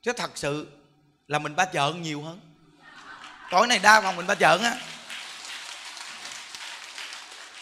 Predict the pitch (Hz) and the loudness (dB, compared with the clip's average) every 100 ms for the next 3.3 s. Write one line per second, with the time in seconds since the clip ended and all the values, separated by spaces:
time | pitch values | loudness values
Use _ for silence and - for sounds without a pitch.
0 | - - - - - 143 190 202 135 170 | -18 -20 -20 -20 -10 -2 -2 -2 -2 -2
1 | 170 123 110 - - - _ _ _ _ | -4 -8 -10 -18 -20 -20 _ _ _ _
2 | _ _ _ - 202 196 208 180 196 147 | _ _ _ -12 -4 0 2 2 0 2
3 | 143 135 143 | 2 2 -2